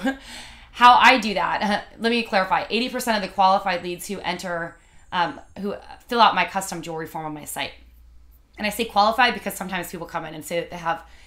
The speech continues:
a two hundred dollar budget. I don't work in that point range, but, um, you know, there's lots of great strategies that we are gonna teach you and actually help you do the work. So I'm very, very excited about this.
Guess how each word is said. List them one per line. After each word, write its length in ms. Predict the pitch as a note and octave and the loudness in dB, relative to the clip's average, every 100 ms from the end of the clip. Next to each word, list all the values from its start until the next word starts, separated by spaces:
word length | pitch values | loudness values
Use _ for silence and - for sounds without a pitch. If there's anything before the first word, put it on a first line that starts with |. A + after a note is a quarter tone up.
| - - - | -20 -14 -8
a 60 | |
two 160 | G3 B3 | -4 0
hundred 140 | A#3 | 2
dollar 240 | G#3+ F#3 F3+ | 4 4 4
budget. 420 | E3 E3 F3 - | -2 -2 -4 -2
I 100 | F3 | -4
don't 200 | F3 E3 - - | -4 -6 -12 -12
work 240 | F3 E3 | -10 -8
in 60 | F3+ | -8
that 160 | E3+ B3 | -8 -6
point 200 | A#3 G#3+ | -6 -4
range, 380 | A3 G#3+ G#3 | -6 -6 -2
but, 200 | F#3+ - - - - - - | 2 2 0 -18 -20 -20 -12
um, 260 | F3 D#3+ E3 | -6 -6 -6
you 100 | G3+ | -6
know, 180 | F#3 F3 | -6 -4
there's 340 | F#3+ F#3+ F#3 | -4 -4 -4
lots 240 | G#3 G3 A3+ | 0 2 0
of 60 | F#3+ | -6
great 160 | F3+ | -8
strategies 460 | - E3+ E3+ E3+ E3 | -4 -2 -2 -8 -8
that 140 | E3+ | -8
we 120 | E3+ | -6
are 60 | E3 | -8
gonna 160 | D#3+ D#3 | -8 -12
teach 320 | B3 A#3 A#3 | -12 -10 -6
you 260 | G#3+ G3+ - | -4 -4 -6
and 160 | F#3 | -6
actually 580 | F3 E3+ - F#3 E3+ - - - | -6 -6 -8 -8 -8 -10 -20 -10
help 300 | - A3+ A3 | -2 -2 -2
you 120 | G#3 | -10
do 140 | F3 F3+ | -8 -10
the 120 | E3+ | -8
work. 300 | E3 - - | -10 -12 -10
So 140 | G3 | -8
I'm 160 | F#3 E3+ | -6 -6
very, 280 | G#3 A3 G#3+ | -6 -4 -4
very 260 | F#3 F3+ | -4 -4
excited 380 | E3+ - D#3 D#3 | -6 -6 -6 -6
about 200 | D#3 - | -8 -8
this. 280 | C3+ - | -12 -12